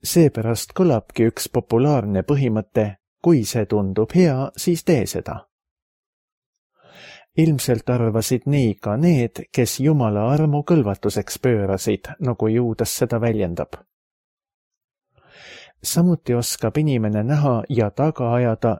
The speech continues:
hetkelist kasu. Mõtleme näiteks kas või vargale või valetajale. Ta oskab arvutada, kui palju ta kasu saab, kui ta üht või teist asja teeb.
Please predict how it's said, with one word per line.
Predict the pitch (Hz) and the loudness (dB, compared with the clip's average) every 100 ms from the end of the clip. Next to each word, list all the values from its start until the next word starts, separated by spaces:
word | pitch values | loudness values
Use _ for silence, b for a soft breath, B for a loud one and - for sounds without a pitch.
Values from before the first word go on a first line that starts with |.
| - 170 | -4 -4
hetkelist | 170 - - 113 123 - - | -4 -4 -2 2 0 0 0
kasu. | 147 - - _ _ _ _ _ _ _ _ B B B B B - | 0 -2 -10 _ _ _ _ _ _ _ _ B B B B B 0
Mõtleme | 165 - 120 113 120 | 0 2 -2 0 0
näiteks | 143 143 - - - | 0 -2 -6 -8 -4
kas | 135 - 104 | -4 -4 0
või | 107 107 | 0 0
vargale | 107 165 170 135 120 120 120 - | 2 2 2 0 0 2 0 -2
või | 139 160 | 2 2
valetajale. | 156 127 87 - 87 82 85 98 - _ _ _ _ b b b _ | 4 2 -2 -2 -2 -2 -6 -10 -14 _ _ _ _ b b b _
Ta | 156 | 2
oskab | 131 117 - 107 98 | 2 0 -2 -4 -2
arvutada, | 113 156 156 - 131 131 127 - | 0 0 0 -2 -2 0 -2 0
kui | 151 156 | 2 2
palju | 143 139 135 | 2 0 0
ta | 156 | 0
kasu | 156 170 107 | 0 0 0
saab, | 98 110 95 90 - _ | 0 0 0 -2 -6 _
kui | 123 113 | -2 0
ta | 101 127 | 0 0
üht | 120 _ 107 | -2 _ 0
või | 113 | 2
teist | 135 135 - 139 | 2 0 0 -4
asja | - - | -2 -4
teeb. | 92 95 - | -2 -2 -4